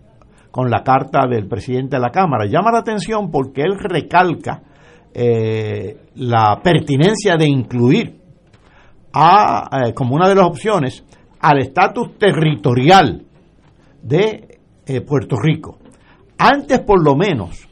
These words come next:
el Partido Popular hablaba de un Estado libre asociado culminado, desarrollado, que, aunque fuera quizás tímidamente, intentaba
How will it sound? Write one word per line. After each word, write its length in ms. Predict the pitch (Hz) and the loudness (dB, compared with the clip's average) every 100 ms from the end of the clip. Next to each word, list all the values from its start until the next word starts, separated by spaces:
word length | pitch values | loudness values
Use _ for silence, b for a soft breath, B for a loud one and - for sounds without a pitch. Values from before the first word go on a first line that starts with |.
| _ | _
el 220 | - 127 127 | -6 -6 -4
Partido 400 | 110 131 185 196 | -4 0 -2 0
Popular 400 | 175 175 196 180 | -4 0 2 2
hablaba 400 | 139 156 202 170 | 2 2 2 0
de 80 | |
un 160 | 139 208 | -2 -4
Estado 420 | - 165 185 196 | -4 0 0 0
libre 240 | 170 175 196 | -2 -2 -2
asociado 520 | 170 156 175 202 208 | -4 -6 -4 -4 -4
culminado, 1000 | - 170 139 127 120 165 233 240 120 - b b b - | -2 0 2 0 0 2 2 2 -2 -12 b b b -6
desarrollado, 1040 | 151 165 139 139 127 185 220 185 110 b b b _ | -2 -2 -2 -2 2 4 4 2 -4 b b b _
que, 360 | - 180 160 - _ _ | -4 -2 -2 -6 _ _
aunque 360 | 139 160 143 143 | -2 -2 -2 -4
fuera 380 | - 202 254 247 | 0 2 4 2
quizás 440 | 202 190 208 196 | -2 -6 -6 -6
tímidamente, 760 | 214 208 208 202 196 220 180 214 | -10 -10 -4 -2 -2 -6 -2 -2
intentaba 1080 | 208 185 202 190 165 - 180 247 226 117 | 0 0 0 2 0 4 6 6 4 -2